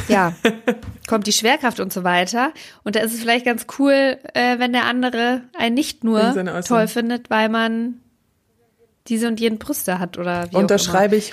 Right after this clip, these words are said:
Speaker 2: hundert Prozent.
Speaker 1: Aber
Speaker 2: Wie du es gerade gesagt hast, hätte ich auch gesagt. Dieses Hüllenartige von der Pornodarstellerin, das will ich ja gar nicht sein.
Speaker 1: Und das andere ist ja auch noch, ich finde, man kann ja Menschen schön finden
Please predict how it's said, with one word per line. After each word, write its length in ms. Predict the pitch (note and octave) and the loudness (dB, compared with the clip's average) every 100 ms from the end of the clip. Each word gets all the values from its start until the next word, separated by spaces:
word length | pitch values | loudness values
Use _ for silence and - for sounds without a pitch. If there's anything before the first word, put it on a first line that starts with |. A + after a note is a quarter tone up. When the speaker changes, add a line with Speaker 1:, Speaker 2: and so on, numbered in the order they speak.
| - | 0
Speaker 2:
hundert 300 | A#3 A#3+ G3+ | 2 4 4
Prozent. 420 | F#3+ F3+ F3+ D#3 D#3+ | 2 0 0 -2 -2
Speaker 1:
Aber 60 | |
Speaker 2:
Wie 80 | F#3+ | 0
du 60 | G3 | 0
es 100 | G3+ | 0
gerade 200 | E3+ E3 | 0 0
gesagt 320 | D#3 D#3+ E3 | -2 -2 -2
hast, 200 | D#3+ - | -6 -6
hätte 140 | - D3+ | -4 -2
ich 100 | - | -2
auch 100 | C#3 | -6
gesagt. 300 | C#3 C3 C#3 _ | -6 -8 -8 _
Dieses 260 | F#3+ F3 F3 | -2 -2 2
Hüllenartige 720 | A3+ A#3 F3+ - D#3+ D#3+ D#3 | 4 4 2 2 2 0 -2
von 180 | D#3 D#3+ | -2 -4
der 100 | D3+ | -2
Pornodarstellerin, 880 | - E3+ D3 C#3+ - C#3+ D3 - D3+ | -2 0 0 -2 -4 -6 -4 -4 -4
das 160 | D3+ | 0
will 120 | F#3 G3 | 4 4
ich 120 | F3+ | 2
ja 100 | D3+ | 0
gar 180 | C#3+ C#3+ | 0 -2
nicht 140 | D3 | -4
sein. 260 | D#3 D#3 C#3+ D#3 - - - _ - | -4 -4 -6 -10 -14 -20 -20 _ -4
Speaker 1:
Und 140 | A3+ | -2
das 80 | G#3 | 0
andere 260 | A3 B3+ A#3+ | 0 2 0
ist 200 | A3 G#3 | 0 0
ja 140 | G3 | 2
auch 200 | G3 G#3+ | 2 0
noch, 360 | G#3+ G#3+ G#3+ - _ | -2 -2 -4 -16 _
ich 140 | - - | -6 0
finde, 220 | A#3+ B3 | 2 2
man 180 | G#3+ F#3 | 2 -2
kann 320 | - G#3 A3+ | 0 0 2
ja 320 | A#3 A3+ A3 | 2 2 0
Menschen 840 | G3+ G3 A3 A#3+ - A#3 A#3+ B3 B3 _ _ _ _ | -2 0 0 0 -2 -2 -2 -4 -8 _ _ _ _
schön 480 | - - A#3+ B3+ C#4 | -6 0 4 4 4
finden 600 | - G#3 G3 F#3 G#3 A#3 | 0 0 0 -2 -4 -2